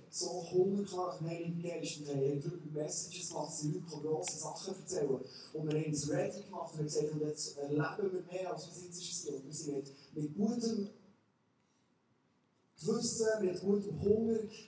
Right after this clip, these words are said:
weiss was, ich will das Abenteuer von Heiligen Geist reingestürzt.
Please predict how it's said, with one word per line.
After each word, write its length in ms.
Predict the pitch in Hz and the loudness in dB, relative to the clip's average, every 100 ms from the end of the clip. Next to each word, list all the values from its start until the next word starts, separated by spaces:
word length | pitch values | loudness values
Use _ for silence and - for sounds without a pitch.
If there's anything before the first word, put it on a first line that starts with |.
| 151 | 0
weiss 340 | 175 - - | 2 2 -2
was, 260 | 131 - - | -2 -2 -2
ich 80 | 147 | 0
will 100 | 143 | 0
das 200 | - - | -2 -2
Abenteuer 560 | - - 196 - 180 | -2 0 -2 -4 -6
von 100 | 151 | -2
Heiligen 240 | 151 - - | -2 -2 0
Geist 340 | 147 151 - | 2 2 -2
reingestürzt. 760 | 214 226 226 190 214 - - | -2 -2 0 0 0 -2 -6